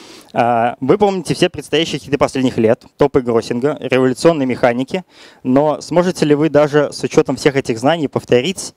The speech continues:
или опередить, ох уж этот временной континуум, их успех?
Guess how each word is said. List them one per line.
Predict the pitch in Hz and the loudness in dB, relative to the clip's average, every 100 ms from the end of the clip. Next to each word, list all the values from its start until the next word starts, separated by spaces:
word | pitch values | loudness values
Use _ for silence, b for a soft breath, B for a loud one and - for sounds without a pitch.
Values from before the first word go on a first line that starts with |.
| _ _ _ | _ _ _
или | 135 123 | -2 0
опередить, | 113 127 117 113 175 - - b b b b | 0 -2 -2 -2 -4 -4 -16 b b b b
ох | 123 - | -2 -2
уж | 123 120 | -4 -4
этот | 127 - | -4 -4
временной | 117 120 123 | -2 0 0
континуум, | - 123 - 127 120 117 - - | 0 -2 0 -2 0 -4 -10 -4
их | 139 127 | -2 -2
успех? | - 127 - - | -2 -2 -4 -10